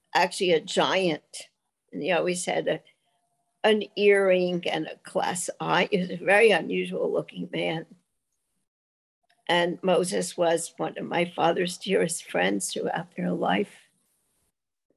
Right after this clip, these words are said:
It's Raphael Sawyer who was even more of an influence for me. But they both painted me. You know, I just knew them all my life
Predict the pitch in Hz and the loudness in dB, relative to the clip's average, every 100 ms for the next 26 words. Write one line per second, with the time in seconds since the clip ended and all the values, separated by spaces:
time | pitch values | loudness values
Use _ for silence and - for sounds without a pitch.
0 | _ _ 190 190 - 196 214 233 233 180 | _ _ 2 2 2 6 6 6 4 4
1 | 180 - 175 175 170 175 170 175 - - | 2 2 4 6 4 2 -2 -2 -4 -12
2 | _ _ _ - 190 185 190 196 185 185 | _ _ _ -4 0 0 2 4 6 4
3 | 143 - 170 170 - 190 175 - - - | 0 -4 -6 -6 -10 -6 -6 -6 -8 -12
4 | - _ _ _ _ - _ - - 156 | -14 _ _ _ _ -20 _ -8 -4 -2
5 | 160 - - _ _ _ _ _ _ _ | -2 -6 -8 _ _ _ _ _ _ _
6 | _ _ _ _ _ _ _ _ _ - | _ _ _ _ _ _ _ _ _ 2
7 | 208 202 202 202 202 - - 185 170 - | 2 4 2 4 4 2 -6 -6 -6 -4
8 | 180 180 - 185 - - 214 190 180 185 | -6 -6 -8 -6 -8 -2 2 4 4 2
9 | 185 - - - _ _ 202 214 196 180 | -4 -8 -12 -18 _ _ 2 2 4 0
10 | 175 - 165 165 - - 87 | -2 -4 -4 -4 -4 -2 -2